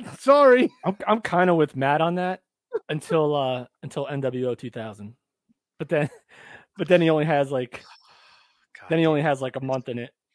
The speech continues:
Speaker 2: and it's over. Not even.
Speaker 3: That's
Speaker 1: When,
Speaker 3: too, too
Speaker 1: when
Speaker 3: long.
Speaker 1: his, when his feud first started with Goldberg, and he did the fucking Cool Hand Luke shit with the, uh, with the,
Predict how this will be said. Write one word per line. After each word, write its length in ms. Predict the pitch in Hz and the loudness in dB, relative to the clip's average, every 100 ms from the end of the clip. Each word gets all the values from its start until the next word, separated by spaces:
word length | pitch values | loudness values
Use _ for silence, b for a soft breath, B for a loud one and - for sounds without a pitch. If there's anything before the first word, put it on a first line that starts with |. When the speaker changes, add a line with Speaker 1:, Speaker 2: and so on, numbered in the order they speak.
| - | -20
Speaker 2:
and 60 | 139 | -16
it's 100 | - | -10
over. 280 | 120 113 117 | -8 -8 -4
Not 220 | 151 143 | -2 0
even. 300 | 135 123 120 _ - | -2 -6 -10 _ -12
Speaker 3:
That's 240 | 135 - | -10 2
Speaker 1:
When, 100 | 240 262 | 2 2
Speaker 3:
too, 100 | - _ _ _ _ | -4 _ _ _ _
too 120 | - 226 | 2 4
Speaker 1:
when 80 | 226 | 6
Speaker 3:
long. 100 | 247 | 4
Speaker 1:
his, 320 | 320 214 - _ | 0 -4 -20 _
when 120 | 214 | -2
his 240 | 202 330 - | 2 0 -2
feud 340 | - 277 254 | 2 2 2
first 220 | 233 233 | -2 -4
started 260 | - 233 220 | -2 0 0
with 120 | 185 | 0
Goldberg, 680 | 165 180 185 226 233 226 202 | 2 2 2 2 2 0 -4
and 80 | 175 | -10
he 60 | 165 | -8
did 160 | 165 170 | -8 -8
the 80 | |
fucking 360 | 151 190 170 151 | -6 -6 -8 -12
Cool 180 | - 202 | -10 -8
Hand 240 | 202 180 165 | -6 -6 -6
Luke 140 | 196 | -8
shit 340 | - 226 214 - | -8 -4 -4 -6
with 120 | 151 | -12
the, 240 | 156 151 | -10 -8
uh, 120 | 147 147 | -8 -10
with 140 | 143 | -10
the, 300 | 156 143 | -10 -10